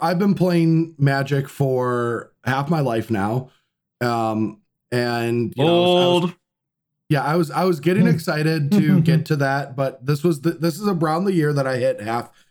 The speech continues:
Speaker 1: half my life. So I've been playing standard for sixteen to seventeen years now. Um,
Speaker 3: Wow.
Speaker 2: Old.
Speaker 1: yeah. Yeah, it's, it's,
Speaker 3: <laughs>
Speaker 1: it's a lot of years. But so in the course of that time, we have seen a lot of shifts on how cards have been designed and, and how, how it affects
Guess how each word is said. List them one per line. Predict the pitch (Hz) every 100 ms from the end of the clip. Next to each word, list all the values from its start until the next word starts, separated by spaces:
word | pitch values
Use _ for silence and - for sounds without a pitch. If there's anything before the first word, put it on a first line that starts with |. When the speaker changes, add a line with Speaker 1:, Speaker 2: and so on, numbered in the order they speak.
| _
Speaker 1:
half | 139 139
my | 127
life. | 110 -
So | 127
I've |
been | 135 139
playing | 139 131
standard | - 135 127 -
for | 123 117 - _ _ _
sixteen | - 151 - 151
to | 143
seventeen | 135 135 127
years | 113 101 95
now. | 82 67 - _ _ _ _ _
Um, | 139 131 127 120 95
Speaker 3:
Wow. | 90 87 87 _ _
Speaker 2:
Old. | 139 175 185 175
Speaker 1:
yeah. | 120 143 - - _ _ _ _
Yeah, | 131 226
it's, | 214
it's, | - 196
Speaker 3:
<laughs> | 156
Speaker 1:
it's | 147
a |
lot | 156 147
of | 143
years. | 156 127 - - _ _ _ -
But | 185 185
so | - 190 180 170
in | 175 190 220
the | 214
course | 151 170 170 147
of | 139
that | 135 110
time, | - 208 214 147 123 113 - _ _ -
we | 170
have | 160
seen | 175 156
a | 143 143
lot | 123 131 135
of | 139
shifts | - 117 -
on | 117
how | 104 117
cards | - 110 110
have | 110
been | 104 92
designed | 98 92 98 101 - 80 -
and, | 110 107 104
and | 110 107 98
how, | 120 113 110 -
how | 110 117
it | 113
affects | 107 _ 104 - -